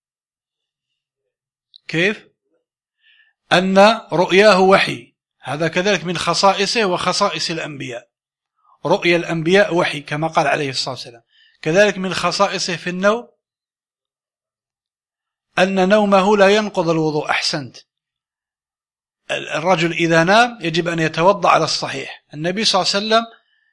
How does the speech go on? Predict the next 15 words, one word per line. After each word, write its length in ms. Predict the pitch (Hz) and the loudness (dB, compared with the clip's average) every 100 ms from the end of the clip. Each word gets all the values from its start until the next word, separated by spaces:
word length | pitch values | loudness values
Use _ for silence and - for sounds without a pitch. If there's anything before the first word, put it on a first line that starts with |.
| _ _ - _ _ _ - | _ _ -20 _ _ _ -6
يعني 360 | 185 190 214 214 | -4 0 0 -2
لا 260 | 220 247 | 2 4
يتوضأ، 600 | 185 143 151 131 127 127 _ _ | 4 0 -4 -4 -10 -14 _ _
لهذا 580 | 135 165 175 170 147 143 | -2 0 2 0 -2 -10
ثبت 400 | - 196 170 160 | -2 0 0 0
عنه 360 | 143 147 139 170 | -4 -2 -4 -6
في 60 | |
الصحيحين 580 | - 131 127 123 180 202 | -6 -6 -8 -6 -6 -6
أنه 360 | 147 151 131 143 | -8 -6 -6 0
نام 460 | 170 196 196 220 220 - - | 4 4 6 2 0 -18 -18
حتى 480 | - 208 214 - 190 | -2 0 0 -4 -2
سمع 500 | - 214 202 160 147 | 0 0 0 4 4
غطيطه، 1000 | 139 165 165 226 247 247 220 202 226 - - | 4 2 4 2 2 4 4 4 -2 -6 -10
صوته 540 | - 185 165 170 165 | -2 -2 0 0 2
نائم، 400 | 170 214 220 240 | 4 4 4 -4